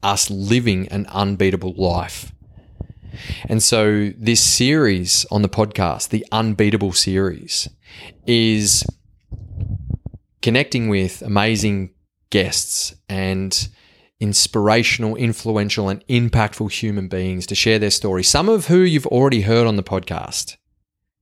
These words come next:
who are living unbeatable lives, some people who are new and bringing different perspectives. Let me assure you that it's still highly valuable.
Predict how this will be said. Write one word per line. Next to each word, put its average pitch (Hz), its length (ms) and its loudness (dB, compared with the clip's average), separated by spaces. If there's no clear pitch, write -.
who 107 100 4
are 107 40 4
living 104 240 2
unbeatable 95 380 -2
lives, 90 480 -4
some 160 280 2
people 143 540 0
who 110 140 4
are 110 40 6
new 107 300 2
and 92 100 -2
bringing 98 220 -2
different 95 260 -4
perspectives. 90 680 -4
Let 117 100 0
me 151 100 2
assure 147 300 4
you 127 80 4
that 110 140 2
it's - 80 -2
still 120 300 0
highly 110 280 0
valuable. 92 540 -4